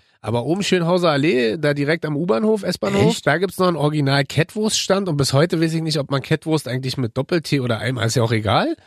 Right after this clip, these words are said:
Speaker 1: Aber
Speaker 2: Katzewurst.
Speaker 1: Ah.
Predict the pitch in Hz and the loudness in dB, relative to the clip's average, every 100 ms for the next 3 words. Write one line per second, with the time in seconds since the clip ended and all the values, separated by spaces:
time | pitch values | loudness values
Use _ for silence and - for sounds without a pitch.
0 | - - - - - - - - - 147 | -4 -2 -2 0 -2 -4 -6 -4 -2 0
1 | 156 151 135 160 113 117 110 - _ _ | 0 2 2 0 0 -2 -4 -10 _ _
2 | _ _ _ _ _ - 95 | _ _ _ _ _ -6 -4